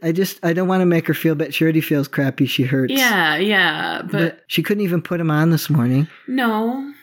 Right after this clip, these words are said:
Speaker 1: And she didn't operate them once every time I took her to the bathroom. And the only reason she went to the bathroom is I was finally hydrating her because I could get her to the bathroom.
Speaker 2: But you have to remember, this is the same woman who,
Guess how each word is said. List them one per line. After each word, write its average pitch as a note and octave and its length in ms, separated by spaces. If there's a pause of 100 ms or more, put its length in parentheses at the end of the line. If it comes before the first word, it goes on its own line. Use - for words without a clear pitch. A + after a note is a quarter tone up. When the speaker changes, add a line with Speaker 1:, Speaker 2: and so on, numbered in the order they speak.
(260)
Speaker 1:
And E3 200
she F#3 240
didn't G3+ 260
operate F3+ 360
them F3 180
once F#3+ 280
every D3 140
time D#3 220
I D3+ 40
took D3 220
her D#3+ 80
to D3+ 80
the D3 60 (140)
bathroom. D#3+ 280
And B2+ 80
the B2+ 60
only C#3+ 180
reason C#3 240
she C3 180
went C3 300
to - 100
the C3+ 60
bathroom B2+ 400
is C#3 240
I C3 80
was C3+ 100
finally C#3+ 460 (100)
hydrating D3+ 600
her B2 340
because C#3+ 300
I C#3+ 80
could C#3 160
get F3 160
her E3 140
to - 120
the B2 80 (140)
bathroom. - 480
Speaker 2:
But G3+ 300 (120)
you G#3 200
have A#3 240
to G3 280
remember, F#3+ 580
this E3+ 240
is F3+ 180
the F3+ 80 (140)
same F3+ 200
woman F3+ 300
who, D#3 360